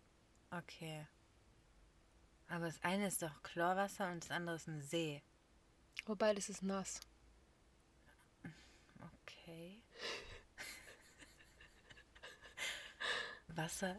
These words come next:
Speaker 1: ist nass. <laughs>
Speaker 2: Notiert.
Speaker 1: <laughs> Check. Ähm.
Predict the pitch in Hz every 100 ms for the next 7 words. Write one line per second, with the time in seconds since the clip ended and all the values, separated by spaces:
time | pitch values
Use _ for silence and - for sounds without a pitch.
0 | 233 240 247 - 190 175 165 139 139 -
1 | - - 508 - 403 - - - - -
2 | 320 - - - 508 - - - - 247
3 | 226 - 180 156 - - 370 - - 359
4 | 359 - 311 - - - - - - -
5 | - - - - - 392 480 - - -
6 | - - - - - - - - - -
7 | - 202 180 175 170 170 165 165